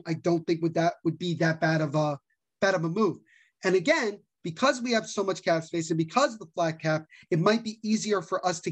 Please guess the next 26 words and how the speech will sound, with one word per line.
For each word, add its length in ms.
get 260
someone 260
like 120
Stastny 480
on 80
a 60
cheaper 380
deal 520
because 300
we 120
might 240
be 120
able 140
to 120
offer 340
him 100
the 100
most 460
money 400
while 300
a 60
lot 180
of 80
teams 180
are 60
struggling. 380